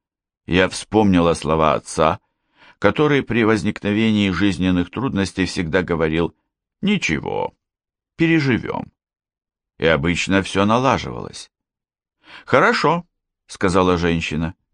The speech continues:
«у меня есть для тебя решение. Если ты сумеешь самостоятельно прожить лето и посещать летние курсы, то осенью я найду тебе грант на обучение и помогу найти квартиру.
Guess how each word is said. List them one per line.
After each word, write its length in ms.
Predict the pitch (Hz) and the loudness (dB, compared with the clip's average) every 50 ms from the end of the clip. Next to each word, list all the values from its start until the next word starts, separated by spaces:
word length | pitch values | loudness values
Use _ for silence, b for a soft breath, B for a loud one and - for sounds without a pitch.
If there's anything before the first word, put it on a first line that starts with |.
| _ B B B B B | _ B B B B B
«у 100 | - 104 | 2 2
меня 240 | 120 143 175 208 233 | 4 4 2 2 0
есть 300 | 220 190 202 202 170 170 | 2 2 0 0 -2 -4
для 120 | 151 147 | -6 -6
тебя 300 | 143 - 131 113 139 143 | -4 -4 -2 0 0 0
решение. 720 | 131 131 123 - - - 60 55 53 60 55 - - - _ _ _ _ _ _ _ b b b b b | 0 -2 -4 -4 -6 -6 -6 -6 -6 -6 -8 -8 -8 -12 _ _ _ _ _ _ _ b b b b b
Если 320 | 95 151 196 190 - 196 | 0 0 0 0 -2 -4
ты 200 | 180 - 185 170 | -2 0 -2 -2
сумеешь 640 | 147 - 156 151 147 139 135 127 120 113 107 - - _ | -2 -2 -2 0 0 0 2 2 0 0 -2 -4 -8 _
самостоятельно 960 | - - 104 113 117 117 - - 110 113 113 110 - - 104 98 98 98 92 | -6 -2 0 0 0 0 0 -2 0 2 2 0 0 0 0 2 2 0 0
прожить 540 | - - 87 95 95 87 92 92 - - - | -2 -2 0 0 0 0 -2 -4 -4 -4 -2
лето 420 | 78 69 58 - - 76 - 143 b b b b b b b b | -2 -2 -2 -2 -2 -4 -4 -6 b b b b b b b b
и 80 | b - | b -2
посещать 600 | - 117 110 - 110 110 - - 101 101 - 95 | 0 0 0 0 0 -2 0 0 0 0 0 0
летние 440 | 95 95 87 - - 82 82 82 | -2 -2 -2 -2 -2 -2 0 -2
курсы, 520 | 80 - - 50 50 50 - - - - - _ _ _ _ _ _ _ _ _ _ _ | -2 -4 -8 -10 -10 -10 -10 -10 -12 -12 -12 _ _ _ _ _ _ _ _ _ _ _
то 180 | - 123 107 - | -2 0 2 2
осенью 480 | 170 214 226 - 151 131 110 107 101 95 | 2 2 0 0 0 0 0 0 0 2
я 160 | 92 113 131 | 2 2 2
найду 360 | 135 123 117 117 117 151 147 | 2 0 0 0 0 -2 -2
тебе 320 | - - 117 98 101 101 | -2 -2 0 2 2 2
грант 500 | 80 69 104 117 131 131 117 - - - | 2 2 2 2 4 2 2 0 -4 -6
на 180 | - 92 101 98 | -4 0 2 2
обучение 800 | 95 85 87 104 117 - - 214 190 - 78 57 50 50 - _ _ _ _ _ _ _ - - | 2 2 0 -2 -2 -2 -2 -2 0 0 0 -2 -2 -4 -6 _ _ _ _ _ _ _ -2 -2
и 80 | 117 | 0
помогу 400 | - 139 123 135 135 131 139 196 | 0 2 2 2 2 2 0 0
найти 340 | 196 151 120 113 117 - 135 | 0 2 0 0 0 -2 -4
квартиру. 760 | - - 101 95 - - - - - 69 - 67 73 - | -2 0 -2 -2 -2 -4 -8 -8 -8 -8 -6 -8 -10 -12